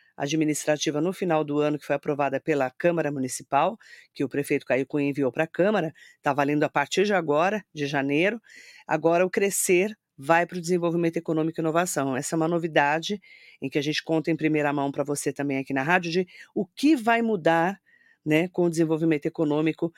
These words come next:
através do Crescer. E também geração de emprego e renda, que é tão importante pra nós aqui da Metropolitana, pra trazermos as, as, as orientações, né, o trabalho um pouquinho pra você.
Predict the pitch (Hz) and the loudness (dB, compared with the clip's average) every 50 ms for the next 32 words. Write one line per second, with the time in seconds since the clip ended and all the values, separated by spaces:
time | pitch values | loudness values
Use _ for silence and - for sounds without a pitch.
0 | - - - - - - 139 - - 160 151 156 156 156 156 165 - 170 175 185 | -18 -20 -20 -12 -6 -6 -4 -2 0 0 0 2 0 0 -2 -2 0 0 0 0
1 | 180 - - 135 117 - - 180 - - 226 220 175 165 180 240 302 320 208 165 | 0 -2 0 0 0 0 -2 -2 0 0 0 2 2 0 0 0 -4 -4 -4 -2
2 | 170 156 156 - - 165 156 143 160 156 - 156 156 151 175 185 160 151 147 156 | 0 0 0 -2 -2 -2 -2 0 -2 -2 0 0 0 0 0 0 0 0 0 0
3 | 147 156 - 160 151 - 160 160 175 170 - 180 160 _ - 143 143 151 - - | 0 0 -2 -2 -2 0 0 0 0 0 -2 -2 -2 _ -2 -2 -2 -2 -4 -4
4 | 165 160 156 143 127 131 143 147 - - - - - - - - - - 131 - | -2 -2 0 0 0 0 0 -2 -4 -10 -12 -20 -20 -20 -20 -14 -6 -6 -6 -4
5 | - - 147 160 170 160 139 139 135 - 139 127 - 135 127 120 - - 131 143 | -2 0 2 2 2 2 0 0 -4 -4 -6 -6 -6 -4 -6 -4 -2 0 0 2
6 | 170 190 190 - - - - _ - - 139 - 156 151 147 147 156 156 156 156 | 0 0 -2 -6 -16 -20 -20 _ -8 -8 -4 0 0 0 2 2 0 0 0 0
7 | 151 151 156 156 160 165 - - - - 180 185 175 170 - 165 160 143 160 165 | 0 0 -2 -2 -2 -2 -4 -4 -2 0 0 0 0 -2 0 0 0 2 2 0
8 | 170 180 185 - 180 160 - - 156 160 185 208 196 160 160 160 180 180 - - | 0 0 -2 -2 -4 -4 -2 -2 0 0 0 0 0 0 0 0 -2 -2 -2 0
9 | 170 160 156 156 160 165 156 160 156 - - 147 143 147 - 151 151 160 180 - | 0 2 2 2 2 0 0 -2 -4 -4 -4 -6 -6 -4 -4 -2 -2 -2 -2 -2
10 | - - - - | -4 -6 -8 -12